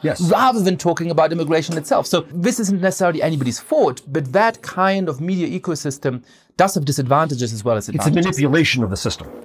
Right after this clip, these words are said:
Speaker 1: And that's what I
Speaker 2: Yeah.
Speaker 1: think we, we've gotta face. So I go back to my optimistic days,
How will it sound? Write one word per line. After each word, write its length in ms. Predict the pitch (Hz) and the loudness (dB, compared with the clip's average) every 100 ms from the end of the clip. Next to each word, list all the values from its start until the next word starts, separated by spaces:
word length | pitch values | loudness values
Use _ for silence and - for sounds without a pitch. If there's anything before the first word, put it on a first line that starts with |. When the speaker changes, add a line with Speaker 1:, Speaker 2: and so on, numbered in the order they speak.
| - | -4
Speaker 1:
And 100 | 123 | 0
that's 160 | 143 | 0
what 100 | 170 | 2
I 20 | 143 | 0
Speaker 2:
Yeah. 60 | |
Speaker 1:
think 120 | 127 | 0
we, 80 | 123 | -2
we've 180 | 127 127 | -4 -2
gotta 140 | 117 107 | -2 0
face. 180 | 113 | -2
So 80 | 135 | 0
I 20 | |
go 120 | 117 143 | 0 2
back 200 | 190 190 | 2 2
to 40 | |
my 120 | 165 | 2
optimistic 440 | 143 135 123 117 85 | 2 0 -2 -2 -6
days, 320 | 92 80 | -6 -6